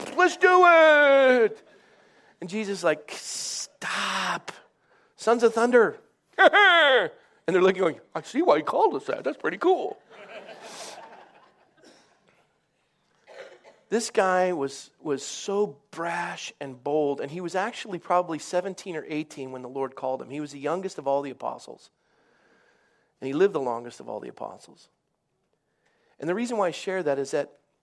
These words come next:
when Jesus was on the cross and he said to John and Mary, "Mother, behold your son, son, behold your mother,"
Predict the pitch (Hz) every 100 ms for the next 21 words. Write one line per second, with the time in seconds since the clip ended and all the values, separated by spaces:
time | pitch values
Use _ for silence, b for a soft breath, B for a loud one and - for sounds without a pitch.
0 | _ 151 147 202 226 208 196 175 165 151
1 | - 156 147 - 139 135 - 165 160 151
2 | 135 135 _ _ _ - 147 143 143 127
3 | 131 131 127 127 b b b - 151 147
4 | 143 135 135 127 135 123 139 135 131 127
5 | 127 123 123 117